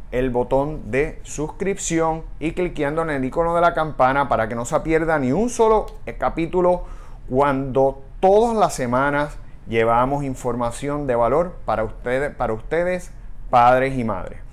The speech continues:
Así que les agradezco su sintonía. Vamos a tomar acción, vamos a supervisar, vamos a estar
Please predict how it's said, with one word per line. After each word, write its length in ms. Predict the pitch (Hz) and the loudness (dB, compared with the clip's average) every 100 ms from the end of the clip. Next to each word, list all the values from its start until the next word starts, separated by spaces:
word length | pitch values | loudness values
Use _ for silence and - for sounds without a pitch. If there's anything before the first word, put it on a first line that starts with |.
| - - - - - - | -12 -12 -12 -14 -14 -12
Así 280 | - - 127 | -10 -8 -2
que 100 | 139 | 2
les 140 | 135 | 4
agradezco 560 | 131 120 117 131 135 156 | 4 4 4 2 0 -4
su 100 | 156 | -4
sintonía. 800 | 160 185 165 185 247 208 214 - - - - - - | -6 -2 0 2 4 4 4 -2 -12 -14 -14 -12 -4
Vamos 400 | 107 135 175 180 | 6 6 8 4
a 100 | 180 | 4
tomar 280 | 170 165 165 | 6 6 6
acción, 680 | 151 - 180 208 214 180 | 4 0 4 6 4 4
vamos 280 | 117 131 170 | 6 6 6
a 60 | 175 | 2
supervisar, 840 | 180 156 156 147 131 190 196 185 | 0 0 0 0 4 6 6 4
vamos 300 | 117 135 156 | 2 2 0
a 20 | |
estar 460 | 160 - 170 175 | 0 6 6 6